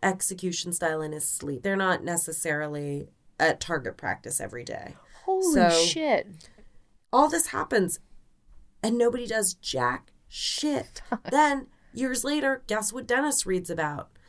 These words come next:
Speaker 1: Larry fucking Riskin, and he's like, "The same shit happened to my brother, and she just did it to somebody else. No fucking way." So he's like, "You gotta look into this girl's past." So they do, and they're like, "Yeah,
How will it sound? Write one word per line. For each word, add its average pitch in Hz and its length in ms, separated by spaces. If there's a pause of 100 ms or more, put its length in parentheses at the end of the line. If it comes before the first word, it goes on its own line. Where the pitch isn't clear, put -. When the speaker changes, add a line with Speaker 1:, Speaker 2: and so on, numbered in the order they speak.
(160)
Speaker 1:
Larry 320 320
fucking 240 460
Riskin, 208 640
and - 160
he's 226 180
like, 233 200
"The 208 120
same 214 300
shit 262 180
happened 247 240
to 247 80
my 285 160
brother, 190 480 (800)
and 208 160
she 214 120
just 202 400
did 226 120
it 214 100
to 214 100
somebody 208 440
else. 226 500 (380)
No 226 180 (160)
fucking 220 420
way." 269 380 (200)
So 233 140
he's 240 140
like, 226 180
"You 269 140
gotta 311 220
look 196 180
into 196 160
this 190 220
girl's 220 260
past." - 560
So 220 220
they 208 140
do, 240 360
and 190 160
they're 180 140
like, 160 300 (280)
"Yeah, 220 540